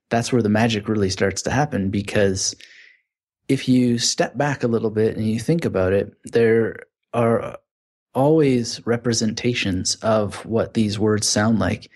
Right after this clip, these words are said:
in English. You can make them yourself, or they exist already. Like in the case of Chinese and Japanese, there's romanji that people use, or pinyin, uh, uh, as another example, where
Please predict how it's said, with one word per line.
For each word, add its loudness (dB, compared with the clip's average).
in 2
English. 0
You 2
can -2
make 0
them 0
yourself, 0
or 2
they 2
exist -2
already. 2
Like -2
in 0
the 0
case 0
of 0
Chinese 0
and 2
Japanese, 0
there's 0
romanji 2
that -2
people -2
use, 0
or 2
pinyin, 2
uh, -4
uh, 0
as 2
another 2
example, 0
where 2